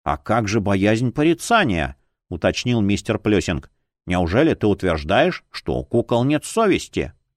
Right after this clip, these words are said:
"Совесть, моральные принципы и взгляды на жизнь — это духовные установки. Они у каждого свои, как и характер. Они привязаны к душе, а не к телу. Во всяком случае,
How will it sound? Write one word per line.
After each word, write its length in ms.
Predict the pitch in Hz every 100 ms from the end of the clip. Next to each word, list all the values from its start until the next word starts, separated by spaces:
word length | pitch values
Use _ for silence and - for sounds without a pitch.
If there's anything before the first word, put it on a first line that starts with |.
| _
"Совесть, 720 | - - 220 214 151 85 - -
моральные 560 | 98 127 175 165 147
принципы 720 | 139 175 196 - 143 107 98
и 80 | 90
взгляды 420 | 104 117 165 170
на 140 | 160 175
жизнь — 420 | 196 214 165 - _ _ -
это 400 | 190 180 180 160
духовные 600 | 190 - 214 180 117 113
установки. 760 | - 151 151 139 - 101 82 - _ _ -
Они 240 | 156 202
у 60 | 202
каждого 400 | 214 202 180 202
свои, 500 | - 208 208 110 82 -
как 240 | 135 135
и 40 |
характер. 600 | 151 190 190 165 - 78 71 _ _ _ -
Они 320 | 90 127 151
привязаны 600 | 135 131 196 175 147 135
к 60 | 135
душе, 520 | 165 - 208 131 78
а 100 | 87
не 120 | 156
к 80 | -
телу. 480 | - 226 175 85 67 _ _ _ -
Во 140 | 135
всяком 420 | - 226 220 208
случае, 580 | - 196 190 196 180 170